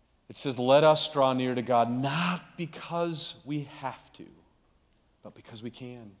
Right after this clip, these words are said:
What, what a beautiful picture of a God that loves us because we can. Hear, gather, give, worship, read, pray,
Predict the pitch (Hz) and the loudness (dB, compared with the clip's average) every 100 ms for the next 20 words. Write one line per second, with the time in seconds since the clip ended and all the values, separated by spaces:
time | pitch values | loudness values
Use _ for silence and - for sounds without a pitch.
0 | _ _ _ _ _ _ _ _ _ _ | _ _ _ _ _ _ _ _ _ _
1 | _ - 156 180 143 175 160 135 160 196 | _ -6 -2 -2 -4 -6 -6 -12 -12 -6
2 | 202 196 160 - - 202 - 110 95 - | -6 -6 -8 -8 -8 -6 -6 -8 -10 -16
3 | - - 139 143 131 165 190 156 135 135 | -12 -6 -4 -2 0 2 2 0 -6 -4
4 | 160 180 139 95 107 - - _ _ 131 | -4 -4 -2 -4 -4 -10 -16 _ _ -16
5 | - 165 185 165 175 - - 160 170 147 | -12 -8 -6 -6 -12 -14 -18 -16 -16 -18
6 | 92 82 _ _ _ _ _ _ _ _ | -20 _ _ _ _ _ _ _ _ _
7 | - 175 190 165 113 - _ _ _ _ | -16 -10 -8 -10 -14 -20 _ _ _ _
8 | _ - 143 147 120 90 - _ _ _ | _ -12 -8 -6 -6 -8 -14 _ _ _
9 | - 139 147 127 92 - _ _ _ _ | -18 -14 -12 -14 -16 -20 _ _ _ _
10 | _ _ - _ 135 135 160 143 - - | _ _ -20 _ -14 -10 -8 -6 -8 -8
11 | 113 - - - - - - - - - | -12 -20 -20 -16 -16 -18 -20 -20 -20 -20
12 | _ 156 151 170 170 151 110 - - 156 | _ -8 -4 -2 -2 -4 -6 -12 -16 -10
13 | 156 160 147 101 98 | -8 -6 -6 -8 -16